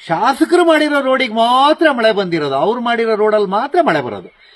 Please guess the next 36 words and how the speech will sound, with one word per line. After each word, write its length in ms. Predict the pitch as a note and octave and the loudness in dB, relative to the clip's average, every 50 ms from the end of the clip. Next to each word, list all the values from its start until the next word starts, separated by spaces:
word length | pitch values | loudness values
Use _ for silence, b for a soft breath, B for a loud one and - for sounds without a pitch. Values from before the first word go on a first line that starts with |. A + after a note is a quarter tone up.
| b b b | b b b
ಈ 100 | E3 E3 | -4 -4
ಕಾಂಗ್ರೆಸ್ 500 | - - F3+ A#3+ D#4 D#4+ E4+ E4 E4+ - | -2 -2 0 0 2 2 2 0 0 0
ಮಾಡಿದ 260 | C4+ C4 B3+ B3 G#3+ | -2 -2 -2 -2 0
ರೋಡಿಗೆ 280 | A3 A3 G#3+ G3+ F3+ F3+ | 2 2 4 2 2 2
ಮಳೆ 200 | G#3 C4+ C4 C4+ | 2 2 2 0
ಬರುತ್ತೆ, 300 | B3 A3+ G#3 - D4 C#4+ | 0 -2 -4 -4 -8 -6
ಬಿ 160 | G3+ G3 G3 | -4 -2 -2
ಜೆ 120 | G#3+ G#3+ | -2 -2
ಪಿ 100 | F3 F#3+ | -2 -2
ಅವ್ರು 140 | G3+ F#3 E3 | -6 -4 -4
ಮಾಡಿದ 200 | E3 D3+ C#3+ C3 | -6 -6 -6 -6
ರೋಡಿಗೆ 260 | A#2+ C#3+ G3 C4 A3+ | -6 -8 -10 -8 -8
ಮಳೆ 160 | E3 C3 A#2 | -8 -8 -8
ಬರಲ್ಲ. 300 | A2 A2 G2+ F#2+ G2 A2 | -8 -10 -10 -10 -10 -8
ನಮ್ 220 | B2+ E3+ A#3+ D4+ D#4+ | -6 -6 -4 -2 2
ರೋಡ್ 200 | D#4+ D#4 D#4+ D#4 | 2 2 2 2
ಇನ್ನೂ 180 | C#4 C#4 D4+ | -2 -2 0
ಹಂಗೆ 340 | D4 A3 G#3+ A#3+ B3 D4 D4 | 0 0 0 0 -2 -2 0
ಇದೆ, 460 | C4 G3 C3+ B2 - _ _ _ _ _ - | 0 -2 -4 -6 -8 _ _ _ _ _ -6
ಹದಿನೈದು 300 | G3 F#3 A#3+ B3+ A#3+ A3 | -4 -2 -2 0 0 0
ವರ್ಷ 200 | F#3 - - E3 | -2 -2 -4 -6
ಆಯ್ತು. 300 | C3+ G#2+ - - - - _ b b b b b b b b E3 | -6 -6 -10 -14 -20 -20 _ b b b b b b b b -16
ನೀವು 300 | E3+ F#3 G3+ A#3+ B3+ A#3 | -8 -6 -4 -4 -2 -2
ಮಾಡಿರೋ 360 | A3+ G#3+ G3+ G3+ G3 F#3+ F3 | -2 0 0 0 0 0 -2
ರೋಡ್ಗಳು 400 | E3 F3 F3 E3+ E3 E3+ E3+ D3 | -2 -4 -4 -4 -4 -4 -4 -4
ಹದಿನೈದು 460 | C#3+ D3+ E3 G3 A#3 C4 C4 A#3 A3+ | -6 -8 -8 -6 -6 -8 -8 -8 -10
ತಿಂಗಳಲ್ಲಿ 460 | - - F#3+ F3+ F3 F3 E3+ E3 D3 | -8 -8 -8 -6 -4 -4 -4 -4 -4
ತೊಳೆದೋಗಿದ್ದಾವೆ. 960 | - - C3+ C#3 C#3 D#3 D#3+ C#3+ C#3+ A#2+ A#2 B2 A#2 A#2 D#3+ A3+ B3+ - b b b b b b b _ _ _ _ _ | -6 -6 -6 -6 -4 -6 -6 -6 -8 -6 -6 -6 -4 -2 -4 -4 -4 -6 b b b b b b b _ _ _ _ _
ನಾನು 500 | B2+ A#2+ B2 C#3 E3 G3+ A#3 C4 C4+ C4 | -12 -8 -4 -2 0 2 2 0 0 -2
ಹೇಳ್ತಾ 600 | A#3 F3+ D3+ D#3+ G3 A3+ A#3+ A3+ - - G#3+ G3+ | -4 -4 -2 -2 -2 -2 -2 -4 -2 -2 0 0
ಇರೋದು 320 | G3 F#3+ F3+ F#3 A3 B3+ C4+ | 0 -2 -2 -2 -4 -4 -6
ಇದನ್ನ, 300 | A3 G#3+ C4 C4 B3 A3+ - - _ _ _ _ _ _ _ _ | -6 -6 -4 -2 -2 -2 -4 -4 _ _ _ _ _ _ _ _
ನಿಮ್ಮ 240 | D3+ F#3+ G#3 G#3 G#3 | -6 -4 -4 -4 -6
ಗುಣಮಟ್ಟದಲ್ಲಿ 840 | E3+ C#3 D#3 G3 A3 B3+ B3+ C4+ A#3+ - - A3 G3+ G#3 G#3 G#3+ G#3 | -6 -4 -4 -4 -4 -2 -4 -4 -6 -4 -4 -2 -2 -2 0 0 -2
ವ್ಯತ್ಯಾಸ 440 | F#3+ F3+ F#3 _ G3+ F#3 E3+ D#3+ | -2 -4 -4 _ -4 -4 -2 -2
ಇದೆ, 380 | E3 D#3+ D3+ C#3 D3+ D#3 D3 A#2+ | -4 -4 -4 -2 -2 -2 -2 -4